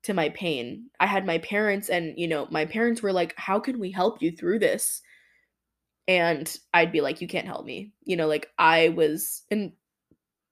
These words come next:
my parents didn't really know about the friend betrayal situation. They just knew I was going through a really hard time with my depression and anxiety,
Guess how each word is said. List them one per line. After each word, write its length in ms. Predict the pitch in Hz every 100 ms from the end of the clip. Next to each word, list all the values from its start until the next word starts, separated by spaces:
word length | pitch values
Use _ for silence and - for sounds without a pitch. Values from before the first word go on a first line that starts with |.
| _ _ 196
my 380 | 208 208 208 170
parents 320 | 220 240 240
didn't 200 | 240 214
really 220 | 214 190
know 160 | 165 165
about 360 | 170 165 139
the 80 | 156
friend 280 | - 170 170
betrayal 340 | 170 - 156
situation. 600 | 165 160 165 - 135 196
They 120 | 185
just 200 | 139 165
knew 120 | 165 165
I 100 | 151
was 140 | 175
going 240 | 156 151
through 140 | 165 156
a 60 |
really 240 | - 151 156
hard 360 | 165 147 151 - - - - _ _
time 300 | - - 175
with 140 | 170 165
my 120 | 156
depression 540 | 156 165 196 202 196
and 120 | 156 156
anxiety, 800 | 156 190 185 196 180 170 185